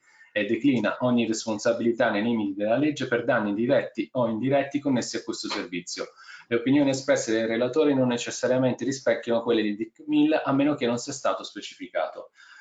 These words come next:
L'avvertenza sul rischio: i C F D sono strumenti complessi e comportano un elevato rischio di perdita di denaro in tempi brevi a causa della leva. Il settantadue per cento e il settantuno per cento dei conti dei clienti al dettaglio perde denaro facendo trading con i C F D, rispettivamente con tic mille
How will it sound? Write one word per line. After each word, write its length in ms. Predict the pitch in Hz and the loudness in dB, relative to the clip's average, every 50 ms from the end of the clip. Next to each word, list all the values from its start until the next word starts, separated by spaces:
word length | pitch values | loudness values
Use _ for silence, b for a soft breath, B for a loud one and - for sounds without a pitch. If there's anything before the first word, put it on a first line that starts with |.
| B B B | B B B
L'avvertenza 400 | - - - - 139 131 131 139 | -4 -2 2 2 2 2 2 -2
sul 180 | 131 - 143 135 | 0 0 2 6
rischio: 280 | 165 165 165 - 139 | 6 4 4 4 0
i 20 | 120 | 0
C 100 | - 131 | 0 -2
F 180 | 120 - - | -4 -4 -2
D 120 | 120 120 123 | -2 -2 -2
sono 220 | 117 - 113 104 | -2 -2 -2 -4
strumenti 440 | - - - 120 117 117 113 - 113 | -4 -4 -4 0 0 0 0 -2 -2
complessi 500 | 113 127 127 127 - 156 151 - - 113 | -2 -2 -2 0 2 0 0 0 -2 -8
e 40 | - | -8
comportano 560 | - 113 143 - 123 117 - - 113 107 104 | -8 -8 -4 0 0 0 0 0 -2 -2 0
un 60 | 104 | 0
elevato 340 | 104 107 113 113 107 110 101 | 2 2 2 2 2 0 -2
rischio 260 | - 101 - - 107 | -4 -6 -6 -4 -2
di 140 | 104 110 107 | -2 0 2
perdita 400 | - 117 113 113 110 101 95 95 | 2 2 2 2 0 -2 -2 -4
di 100 | 92 92 | -6 -8
denaro 320 | 98 107 120 127 127 123 | -8 -2 0 0 0 0
in 80 | 113 - | -2 -2
tempi 300 | - 107 104 - 117 117 | -4 -6 -4 0 0 0
brevi 240 | 113 127 127 123 113 | 2 2 2 2 0
a 60 | - | 0
causa 280 | - 104 98 95 - 101 | 0 -2 -2 -2 -2 -2
della 260 | 101 98 98 95 92 | 0 0 0 0 0
leva. 360 | 90 90 82 82 - 87 - B B B B B B | 0 -2 -4 -4 -4 -6 -8 B B B B B B
Il 100 | - 101 | -10 -10
settantadue 1120 | - - 107 - - 113 107 - - 139 135 131 - _ - - 113 117 135 135 131 110 98 | -6 -6 -6 -4 -4 -4 -4 -2 -2 -2 -2 -2 -4 _ -16 -10 -4 0 2 4 4 4 4
per 160 | - 110 - | 2 0 0
cento 380 | - - 139 127 110 101 - 101 | 0 0 0 2 2 0 -2 -4
e 20 | |
il 60 | 98 | -8
settantuno 480 | - 101 98 - 110 104 - 131 127 117 | -8 -8 -6 -6 -6 -6 -2 -2 -2 0
per 160 | 110 110 107 | 0 0 -2
cento 260 | - - 117 101 - | 0 -2 -2 -2 -2
dei 120 | 110 107 - | -4 -4 -2
conti 280 | - 117 107 - 107 | -2 -2 -2 0 -2
dei 120 | 104 98 - | -2 -2 -2
clienti 280 | 120 120 110 - - | 0 -2 -2 0 -2
al 80 | 104 95 | -4 -4
dettaglio 480 | 98 104 - - 143 139 135 131 127 | -4 -6 -2 0 0 2 2 2 0
perde 280 | - - 120 120 - 107 | 0 0 0 0 0 0
denaro 420 | 104 117 120 127 135 139 135 131 | 0 0 0 2 2 2 0 0
facendo 400 | - 113 107 - 117 113 117 123 | 0 -2 -2 -2 -2 -2 -2 -2
trading 280 | - 113 110 107 101 95 | -2 -2 -2 -2 -2 -4
con 180 | - 101 98 98 | -4 -6 -6 -6
i 20 | |
C 140 | 95 - 95 | -6 -6 -8
F 180 | 95 - 98 | -8 -10 -10
D, 180 | 95 - 90 85 | -10 -8 -8 -8
rispettivamente 800 | - - - - 104 101 - 117 113 117 127 131 123 - - - | -8 -10 -12 -12 -12 -8 -4 0 0 2 2 2 -2 -2 -8 -12
con 180 | - 95 87 | -12 -12 -10
tic 240 | - 123 - - - | -8 -8 -8 -4 -2
mille 320 | 117 131 123 104 95 92 | 0 2 2 2 2 0